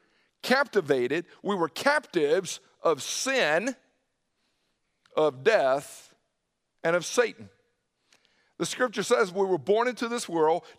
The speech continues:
dead in our sin and our trespasses. That's what we were enslaved to.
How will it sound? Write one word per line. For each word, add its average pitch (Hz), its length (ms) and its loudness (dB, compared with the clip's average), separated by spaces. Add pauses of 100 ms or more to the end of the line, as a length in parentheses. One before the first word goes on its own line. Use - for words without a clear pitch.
(120)
dead 233 420 2
in 220 120 2
our 208 160 2
sin 185 560 -2 (260)
and 180 140 2
our 180 120 2
trespasses. 160 800 -2 (280)
That's 302 260 4
what 269 220 4
we 233 100 2
were 214 160 2
enslaved 269 760 -2
to. 90 280 -6